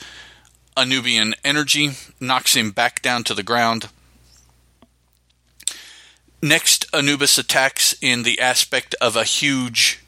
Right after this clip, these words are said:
physical, uh, jackal. Smacks him around a couple times and then swallows him whole.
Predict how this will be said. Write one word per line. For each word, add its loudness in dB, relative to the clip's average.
physical, 0
uh, 2
jackal. -2
Smacks 2
him 0
around 2
a -2
couple -4
times 0
and 0
then 0
swallows 2
him -2
whole. 0